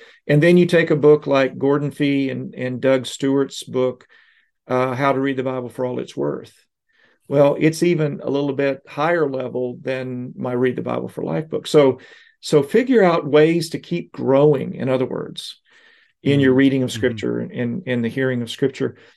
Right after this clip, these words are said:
Speaker 1: and then do it in community. I talk about that in, in the little book.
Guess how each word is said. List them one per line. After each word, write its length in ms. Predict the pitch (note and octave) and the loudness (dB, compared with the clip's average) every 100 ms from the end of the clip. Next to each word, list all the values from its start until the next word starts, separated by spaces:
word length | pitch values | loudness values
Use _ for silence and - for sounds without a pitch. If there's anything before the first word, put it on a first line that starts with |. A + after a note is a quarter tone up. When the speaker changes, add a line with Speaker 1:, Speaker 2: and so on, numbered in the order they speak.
| _ - | _ -2
Speaker 1:
and 220 | C#3+ C#3 | 0 4
then 380 | F#3+ A#3 D#3 B2+ | 4 6 4 2
do 240 | C#3+ E3 | 6 6
it 100 | F3 | 6
in 220 | F3 C#3+ C#3+ | 2 -4 -4
community. 720 | C3+ C3 C#3 C3+ - G#2+ _ _ | -4 -4 -4 -4 -8 -12 _ _
I 60 | A#2+ | -6
talk 260 | - E3+ | 2 2
about 240 | F3 D3+ D3 | 4 2 2
that 260 | C#3 C3 | 2 0
in, 320 | - C3+ C#3 - | -2 -4 -6 -6
in 140 | B2+ | -6
the 100 | B2 | -2
little 200 | A#2+ B2+ | 0 0
book. 320 | A#2 B2 A#2+ | -2 -4 -6